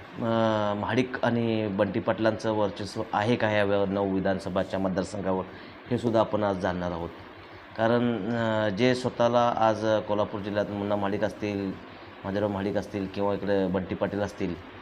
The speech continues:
हे स्वतःला जिल्ह्याचे नेते म्हणून समजून घेत आहेत आणि संपूर्ण जिल्ह्याभर आपलं जिल्ह्याचं नेतृत्व आम्हीच करतोय, हे दाखवण्याच्या मनस्थितीत आहेत. पण हे सर्व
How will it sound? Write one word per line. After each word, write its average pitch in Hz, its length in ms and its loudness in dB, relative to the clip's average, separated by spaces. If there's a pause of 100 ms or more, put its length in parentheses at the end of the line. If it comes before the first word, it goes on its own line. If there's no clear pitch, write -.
(440)
हे 110 100 0
स्वतःला 107 760 4
जिल्ह्याचे 107 400 2
नेते 107 320 0
म्हणून 107 240 0
समजून 98 400 -4
घेत 95 180 -2
आहेत 90 200 -4
आणि 101 340 -2 (540)
संपूर्ण 113 360 2
जिल्ह्याभर 113 600 4
आपलं 110 420 2
जिल्ह्याचं 104 460 0
नेतृत्व 110 460 0
आम्हीच 107 380 2
करतोय, 101 400 0 (720)
हे 120 100 2
दाखवण्याच्या 117 880 4 (200)
मनस्थितीत 113 560 0
आहेत. 92 220 -2 (760)
पण 135 320 4 (1040)
हे 135 80 -4
सर्व 139 260 4